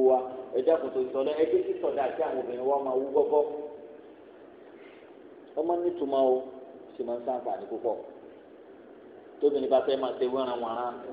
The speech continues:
Nínú ṣẹ̀ríà yìí, tóbìnrin bá fẹ́ ṣe wọ́nranwọ̀nran, tẹ́ ẹ bá san sọ̀dá àti tó nítumọ̀. Tọ́bi lóun fẹ́ bọ́ ọkọ kalẹ̀. Nínú ṣẹ̀ríà yìí gbà sọ̀dá àti yóò wá òfin ẹ́. Àdúró owó yẹn ni yóò gbà padà. Ó jẹ́ gbórí wọlé, ta ní gbórí?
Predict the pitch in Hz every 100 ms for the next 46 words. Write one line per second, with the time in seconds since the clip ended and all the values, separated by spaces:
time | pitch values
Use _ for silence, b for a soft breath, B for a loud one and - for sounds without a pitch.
0 | - - - - - - - - - -
1 | - 135 147 135 127 123 165 151 - 147
2 | 139 139 139 143 143 139 143 131 127 135
3 | 135 160 147 151 151 147 143 127 131 123
4 | - 156 160 - 123 107 - - - -
5 | - - - - 165 170 170 185 160 160
6 | 151 147 151 135 139 151 135 117 - -
7 | - - 160 170 147 143 180 156 147 120
8 | 117 123 113 123 135 - 147 170 151 151
9 | - 127 151 - - - - - - 127
10 | 143 147 147 135 123 120 120 117 - -
11 | 120 - - - - - - - 135 143
12 | 123 120 117 135 139 151 - 170 165 156
13 | 156 170 - 156 165 175 165 147